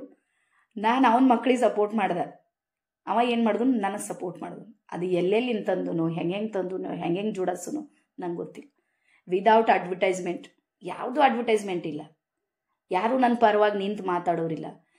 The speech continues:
ಯಾರು ನನ್ ಪರವಾಗಿ ಹೇಳೋರಿಲ್ಲ, ಕೇಳೋರಿಲ್ಲ, ಏನೂ ಇಲ್ಲ. But ಆ ಲೆವೆಲ್ದಾಗ ಒಂದೊಂದು ಲಕ್ಷ viewers ಇದ್ರು ಒಂದೊಂದ್ ಟೈಮಿಗೆ ನಾನು,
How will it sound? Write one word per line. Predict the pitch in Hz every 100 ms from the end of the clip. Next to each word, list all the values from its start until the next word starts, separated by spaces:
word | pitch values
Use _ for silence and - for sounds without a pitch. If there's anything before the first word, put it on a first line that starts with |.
| _ -
ಯಾರು | 180 185 226 240
ನನ್ | 220 220
ಪರವಾಗಿ | 208 202 208 202
ಹೇಳೋರಿಲ್ಲ, | 180 190 185 175 165
ಕೇಳೋರಿಲ್ಲ, | 151 - 180 190 180 170
ಏನೂ | 156 165 190 190
ಇಲ್ಲ. | 165 156 - _ -
But | 147 -
ಆ | 196
ಲೆವೆಲ್ದಾಗ | 208 175 160 139 - _ _ _ _ _ _ _ _ _ -
ಒಂದೊಂದು | 196 240 240 247 226
ಲಕ್ಷ | 190 175 220 - - 320
viewers | 294 277 247 247 -
ಇದ್ರು | 196 208 185
ಒಂದೊಂದ್ | 180 170
ಟೈಮಿಗೆ | 175 - 180
ನಾನು, | 165 -